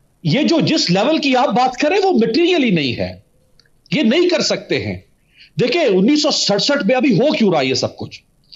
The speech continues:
नाइनटीन सिक्सटी सेवन में जो अरब इसराइल वॉर हुई थी पांच जून से लेकर दस जून तक,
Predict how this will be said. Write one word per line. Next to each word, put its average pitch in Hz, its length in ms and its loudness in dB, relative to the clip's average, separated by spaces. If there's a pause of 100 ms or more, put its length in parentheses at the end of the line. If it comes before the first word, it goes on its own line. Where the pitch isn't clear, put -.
(380)
नाइनटीन 277 420 2
सिक्सटी 269 400 -2
सेवन 240 400 0
में 226 180 0
जो 208 80 0
अरब 196 300 2
इसराइल 202 420 0
वॉर 165 200 0
हुई 185 200 2
थी 226 160 0
पांच 185 520 -2
जून 175 200 0
से 190 180 0
लेकर 165 320 0
दस 147 300 -4
जून 131 200 -2
तक, - 340 -8